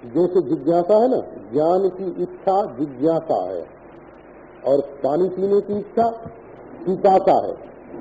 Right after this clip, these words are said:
पान का पिपासा हो गया हो, त्याग करने की इच्छा जिहासा, आन की इच्छा जिहासा, पान की इच्छा पिपासा, ज्ञान की इच्छा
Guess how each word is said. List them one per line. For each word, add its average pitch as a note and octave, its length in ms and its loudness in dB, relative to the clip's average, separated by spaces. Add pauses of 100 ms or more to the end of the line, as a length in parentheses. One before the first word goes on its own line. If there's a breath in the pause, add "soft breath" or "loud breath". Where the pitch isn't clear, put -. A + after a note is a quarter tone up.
(320)
पान G#3+ 300 6
का A3 180 6
पिपासा G3+ 560 4
हो F3 180 8
गया D#3+ 180 4
हो, E3+ 180 4 (1300)
त्याग G3 340 4
करने G#3+ 320 6
की A3+ 200 -2
इच्छा A#3+ 300 0 (840)
जिहासा, F3+ 460 4 (180)
आन F#3+ 220 0
की G3+ 200 -4
इच्छा G#3 300 2
जिहासा, F3 460 4 (1500)
पान F#3 260 4
की A3 240 -2
इच्छा A3 340 2
पिपासा, F3+ 580 2 (680)
ज्ञान E3 280 4
की G#3+ 220 -2
इच्छा G#3+ 380 0